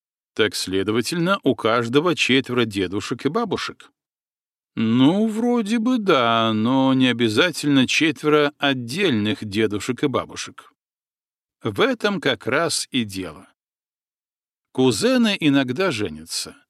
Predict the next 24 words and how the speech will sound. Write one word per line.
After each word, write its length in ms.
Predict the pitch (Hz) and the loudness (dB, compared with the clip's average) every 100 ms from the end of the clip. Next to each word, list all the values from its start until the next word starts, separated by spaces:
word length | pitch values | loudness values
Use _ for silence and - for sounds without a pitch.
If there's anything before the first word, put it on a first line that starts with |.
| _ _ _ _ - | _ _ _ _ 0
У 100 | 135 | 4
их 260 | 135 120 - | 4 2 -4
детей 720 | 110 123 - - 220 196 135 | -2 -2 -2 -4 -2 0 -2
четверо 500 | - 160 185 - 139 | -2 0 -2 0 -2
дедушек 560 | 104 120 139 - 117 | 0 -2 -2 -4 -4
и 40 | 101 | -6
бабушек, 540 | 90 80 98 196 196 - - - | -6 -8 -6 -6 -6 -10 -20 -12
но 220 | - 135 127 | 0 2 2
вместо 540 | 107 190 165 - 135 | 0 -2 -2 0 0
восьми 680 | 123 123 - 156 175 147 123 | 0 -2 -2 -2 2 2 2
прадедушек 800 | 131 123 110 160 107 - 113 | 0 -2 0 -2 -2 -4 -6
и 120 | - 135 | -4 -4
прабабушек 680 | 127 117 214 196 139 151 - - - | -2 -2 -2 -2 -2 -2 -4 -20 -8
у 60 | 175 | -2
них 200 | 233 - | 0 0
только 320 | 180 156 120 | -4 -4 -4
шесть, 520 | - 113 107 - - _ - - | -2 -2 -4 -6 -18 _ -20 -12
потому 320 | 104 123 151 | -6 -2 -2
что 220 | - 135 | -2 -2
одна 540 | - 117 104 107 151 | 0 -2 0 0 0
пара 400 | 113 143 131 123 | 0 0 0 0
дедушка 640 | 101 135 127 104 - 110 104 | 0 -2 -4 -6 -2 -2 -2
плюс 320 | 113 117 98 | -4 -4 -2
бабушка 540 | 180 190 151 - 120 | -4 -4 -4 -2 -2